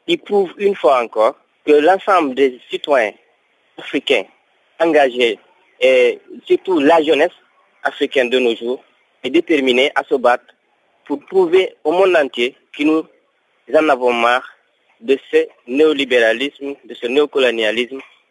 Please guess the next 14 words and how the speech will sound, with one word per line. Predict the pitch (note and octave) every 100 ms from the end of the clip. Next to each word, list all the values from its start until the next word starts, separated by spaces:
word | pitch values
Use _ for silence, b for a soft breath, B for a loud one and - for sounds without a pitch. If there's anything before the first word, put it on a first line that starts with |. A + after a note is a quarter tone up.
| B2+
et |
de | A#2+
toutes | B2 D#3+ B2+
les | A#2
formes | C3+ B2+ A2
d'oppression | A2 - A#2 - A#2+ C3+ _ _ _
que | A#2
vivent | A#2+ A#2+
les | A2 G#2+
citoyens | - A#2 A2+
africains, | - - G#2+ G2 A2+ _
qui | -
les | A#2 A2+
empêchent | A2 B2+ B2 -